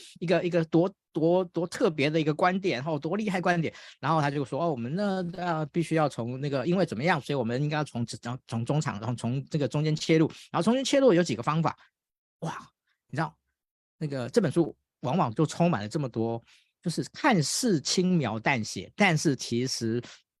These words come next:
极开脑洞的一些切入的观点。哦，这个是我那个一开始的时候呢，跟大家说的。好，这边，这，这本书的每一章篇幅呢，都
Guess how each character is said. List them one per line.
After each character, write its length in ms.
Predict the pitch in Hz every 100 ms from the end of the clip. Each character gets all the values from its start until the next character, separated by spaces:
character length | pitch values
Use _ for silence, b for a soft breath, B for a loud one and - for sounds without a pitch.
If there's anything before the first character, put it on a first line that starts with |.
| _
极 260 | - 120 143
开 300 | - 151 151
脑 260 | 143 95 90
洞 280 | 156 123
的 160 | 107 98 _
一 100 | -
些 440 | 127 - - 113 117 _ _ _
切 220 | - - 123
入 140 | 123
的 100 | 113
观 320 | 101 117 104
点。 180 | 107 98 -
哦， 120 | 95
这 120 | -
个 100 | 135
是 80 | 123
我 240 | 117 98 90 B B -
那 80 |
个 320 | 101 98 101 107 _ _ -
一 80 |
开 160 | 147 127
始 100 | 120
的 100 | 104
时 140 | 104
候 120 | 120 104
呢， 120 | 98
跟 180 | 90 107
大 120 | 110
家 120 | 110
说 280 | 104 - 95
的。 120 | 92 107 _
好， 140 | -
这 100 | 104
边， 180 | 107 107 113 B B
这， 140 | 226
这 120 | 208 269
本 120 | 170
书 140 | 208
的 100 | 180 123
每 140 | 127
一 100 | 156
章 180 | 175 180
篇 240 | - 175 175
幅 160 | 165 110
呢， 120 | 113
都 120 | 170